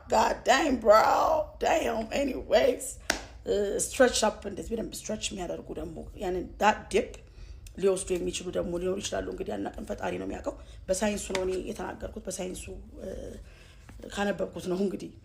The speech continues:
እ፣ ቼክ ያ-፣ ያ-፣ ካደረኩት ነው ያ-፣ ይሄን ያልኩሽ። ሐኪሙ ግልጽ አድርጎ አልነገረሽም እንጂ ግንኙነቱን እንድታቆም የነገረሽ that's not your size። በቃ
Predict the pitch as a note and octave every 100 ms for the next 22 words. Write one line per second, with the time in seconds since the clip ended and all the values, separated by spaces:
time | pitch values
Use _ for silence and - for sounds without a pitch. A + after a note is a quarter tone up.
0 | - - - - - - - - G3 -
1 | - - - - - - - - F3 G3
2 | D3+ E3 F#3 F#3+ F3+ - - - F#3 -
3 | - - - F3+ - - G3 - - -
4 | - - - - G3+ - G3+ F#3+ F#3+ G3
5 | F#3+ B3 G#3+ F#3 F3+ F#3+ F3+ F#3 F#3+ F#3
6 | D4+ A3 G#3 E3+ F3 F#3 F3+ - - G#3+
7 | F#3+ F3 G#3+ G#4 - - - - - -
8 | - F#3 G3 - C#3 - - G#3+ - -